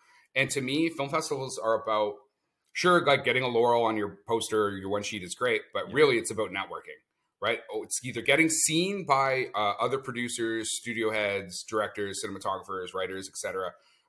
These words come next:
Speaker 1: or just the face-to-face of meeting those people in a room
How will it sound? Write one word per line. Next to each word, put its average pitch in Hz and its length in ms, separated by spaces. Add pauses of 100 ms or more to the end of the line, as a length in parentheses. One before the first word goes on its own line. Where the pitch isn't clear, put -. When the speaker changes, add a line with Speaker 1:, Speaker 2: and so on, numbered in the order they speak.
(120)
Speaker 1:
or 151 120
just 165 280
the 131 80
face-to-face 131 800
of 107 100
meeting 135 360
those 110 220
people 110 500 (260)
in 151 140
a 135 60
room 120 520